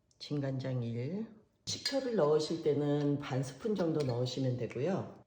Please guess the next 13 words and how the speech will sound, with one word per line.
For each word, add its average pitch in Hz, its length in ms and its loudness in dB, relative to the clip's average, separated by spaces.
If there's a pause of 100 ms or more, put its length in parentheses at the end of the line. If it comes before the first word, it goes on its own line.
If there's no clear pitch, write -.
(160)
애플사이다 156 640 0
비네거라고 131 800 0
약간 127 320 -2
식초 247 380 -2
비슷한 165 360 -2
맛인데 131 380 0
좀 127 380 0 (300)
새콤한 240 440 -2
맛이 143 680 -2 (100)
약해요. 120 840 -4 (280)
그래서 139 180 -2
이거 131 320 2
대신 165 480 -2